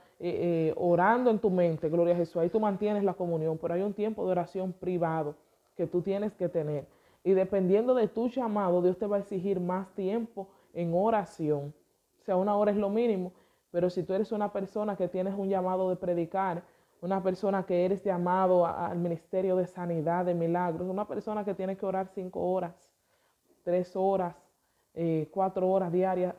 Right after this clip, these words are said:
según el Espíritu te guíe. Eh, el tercer paso dice, "Venga tu reino,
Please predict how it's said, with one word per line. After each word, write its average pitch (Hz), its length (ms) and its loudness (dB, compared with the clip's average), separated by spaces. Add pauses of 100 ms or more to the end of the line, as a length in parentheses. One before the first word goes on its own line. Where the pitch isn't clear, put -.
(100)
según 196 360 0
el 208 60 2
Espíritu 214 540 -2
te 180 120 -4
guíe. 160 380 -2 (4000)
Eh, 180 520 4
el 185 260 0
tercer 220 500 2
paso 233 380 4
dice, 202 320 2
"Venga 214 420 2
tu 202 120 -4
reino, 175 520 0